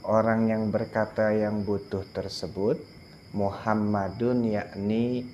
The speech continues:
Bapak Muhammad, al-muqtarifu, yang banget mengenal, bil auzari, dengan kesalahan-kesalahan.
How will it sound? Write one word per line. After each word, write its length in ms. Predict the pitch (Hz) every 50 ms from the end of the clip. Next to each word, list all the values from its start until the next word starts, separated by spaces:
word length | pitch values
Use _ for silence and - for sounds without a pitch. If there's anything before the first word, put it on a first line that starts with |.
| - -
Bapak 400 | - 92 90 - - 92 85 - 92
Muhammad, 720 | 92 92 90 - - - 85 80 78 80 85 92 101 101 - - - - - - - - - - - - - - - - - -
al-muqtarifu, 1400 | 104 107 110 107 104 104 101 101 107 113 - - - - - - - 101 98 95 95 95 95 98 - - - 123 - - - -
yang 560 | 104 104 107 104 107 107 104 101 101 98 95
banget 480 | 104 104 104 104 107 107 107 110 107 - - - - - - - - 95
mengenal, 800 | 98 98 98 101 98 95 92 90 92 101 107 123 139 160 - - - - - - - - - - - - -
bil 280 | 101 107 107 107 101 -
auzari, 800 | - 90 101 101 101 101 95 95 - 107 101 101 101 117 113 -
dengan 560 | 85 90 95 95 101 98 98 92 92 92 87 - -
kesalahan-kesalahan. 1800 | - 90 - - 92 87 87 87 85 82 80 - - 90 87 80 76 73 - - - - - 80 78 78 73 71 80 - - - - - -